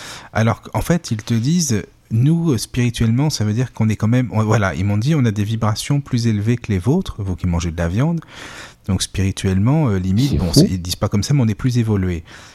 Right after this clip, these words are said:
Speaker 2: C'est
Speaker 1: Alors
Speaker 2: fou,
Speaker 1: moi,
Speaker 2: parce
Speaker 1: ce
Speaker 2: que
Speaker 1: à quoi je
Speaker 2: j'ai
Speaker 1: réponds, mais vous êtes peut-être plus évolué, ok, si vous avez soi-disant des vibrations plus rapides, mais alors, qu'est-ce que vous pensez des, des végans, là, qui sont très, très, euh,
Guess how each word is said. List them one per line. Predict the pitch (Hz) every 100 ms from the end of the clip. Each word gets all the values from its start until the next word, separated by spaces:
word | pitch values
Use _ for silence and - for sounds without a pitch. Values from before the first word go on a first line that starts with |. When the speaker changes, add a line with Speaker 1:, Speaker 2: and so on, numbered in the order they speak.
| -
Speaker 2:
C'est | - 101
Speaker 1:
Alors | 101
Speaker 2:
fou, | 107
Speaker 1:
moi, | 127
Speaker 2:
parce | 117
Speaker 1:
ce | - - 131
Speaker 2:
que |
Speaker 1:
à | 113
quoi | 87 110
je | 98
Speaker 2:
j'ai |
Speaker 1:
réponds, | 104 87 135
mais | 117 98
vous | 95 98
êtes | 101 -
peut-être | - - 92
plus | - 107 98
évolué, | 90 92 92 104 110
ok, | 101 - - 165 165
si | - 95
vous | 95 113
avez | 107 101 104
soi-disant | - 98 92 95
des | 95
vibrations | 92 90 - 90
plus | 98
rapides, | 85 - 156
mais | 160 104
alors, | 101 - - - -
qu'est-ce | 131
que | -
vous | 131
pensez | 120 117 - 127
des, | 113 104 104
des | 98 101 98 95
végans, | 90 107 98 104 107
là, | 104
qui | 95 98
sont | - 98
très, | - - 107
très, | - 110 104
euh, | 98